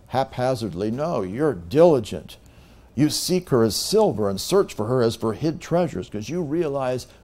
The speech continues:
God's way is the only way and the only way it's gonna bring blessing. You're gonna get knowledge, you gotta get understanding, you gotta get wisdom. The Proverbs say, "Get the wisdom and get the understanding of God." It is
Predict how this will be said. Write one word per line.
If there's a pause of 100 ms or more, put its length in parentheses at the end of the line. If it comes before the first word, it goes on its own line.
(140)
God's
way (220)
is
the
only
way
and
the
only
way
it's
gonna
bring
blessing. (340)
You're
gonna
get
knowledge, (180)
you
gotta
get
understanding, (140)
you
gotta
get
wisdom.
The
Proverbs
say,
"Get
the
wisdom
and
get
the
understanding
of
God." (560)
It
is